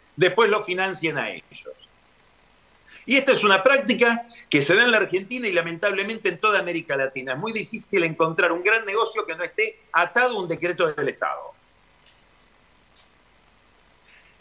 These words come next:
Cuando la coalición cívica planteó la menor duda sobre el régimen de Tierra del Fuego, del que hemos hablado muchas veces, hubo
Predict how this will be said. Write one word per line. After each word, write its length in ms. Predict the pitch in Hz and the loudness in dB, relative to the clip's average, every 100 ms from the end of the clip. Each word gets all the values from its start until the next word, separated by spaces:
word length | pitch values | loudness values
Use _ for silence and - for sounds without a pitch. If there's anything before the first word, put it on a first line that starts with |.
| _ _ _ _ _ _ _ _ _ _ | _ _ _ _ _ _ _ _ _ _
Cuando 320 | 208 208 214 | 2 4 4
la 160 | 208 208 | 2 2
coalición 400 | 220 202 285 285 | -2 -2 -4 -2
cívica 500 | 226 196 156 165 - _ | -2 -4 0 -2 -2 _
planteó 420 | 202 208 208 285 | 0 0 0 0
la 140 | 254 | 2
menor 500 | 220 233 247 294 262 - _ _ | 0 -2 0 0 -2 -6 _ _
duda 480 | 220 294 285 165 127 | -6 -2 -2 0 -2
sobre 420 | - - 240 214 214 | -2 -2 0 0 0
el 120 | 170 | -2
régimen 440 | 170 233 202 170 156 | 0 -4 -6 -6 -8
de 100 | 160 | -6
Tierra 340 | 185 185 165 | 0 2 2
del 140 | 147 | 0
Fuego, 480 | 147 240 180 175 180 - | 0 2 2 0 -4 -4
del 140 | 123 | -6
que 80 | 143 | -4
hemos 180 | 175 - | -6 0
hablado 240 | 143 160 160 | 2 4 2
muchas 240 | 165 147 | 0 0
veces, 600 | 185 147 - 160 202 - _ _ _ _ _ _ _ _ _ _ _ _ _ _ _ | 0 -2 -6 -10 -10 -16 _ _ _ _ _ _ _ _ _ _ _ _ _ _ _
hubo 140 | 285 | 0